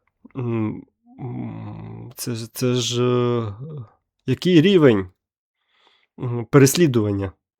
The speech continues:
Який рівень, е, там, м, сенсу в цих переслідуваннях? Тому що людина за кордоном, в Україну вона не повернеться. Витягнути його за кордону, щоб що?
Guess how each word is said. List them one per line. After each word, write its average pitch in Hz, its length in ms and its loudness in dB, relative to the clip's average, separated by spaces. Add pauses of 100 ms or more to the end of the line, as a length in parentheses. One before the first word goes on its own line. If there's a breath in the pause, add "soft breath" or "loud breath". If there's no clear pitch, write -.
(280)
Який 120 380 4
рівень, 139 640 6
е, 110 300 -2 (500 soft breath)
там, 107 420 -6 (420)
м, 113 300 -16
сенсу 165 460 4
в - 60 -12
цих - 200 -6
переслідуваннях? 104 840 -4
Тому 117 220 -8
що - 160 -8
людина 160 300 6
за 226 120 2
кордоном, 117 480 2
в 101 80 -6
Україну 151 380 0
вона 131 160 2
не 123 100 4
повернеться. 107 640 -4
Витягнути 143 520 0
його 139 160 4
за 131 140 0
кордону, 135 440 0
щоб 120 260 -4
що? 104 300 -6